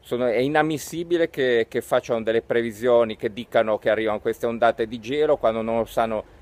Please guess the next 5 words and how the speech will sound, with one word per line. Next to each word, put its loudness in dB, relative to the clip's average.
eh, 2
con 0
esattezza 0
neanche -4
loro. -6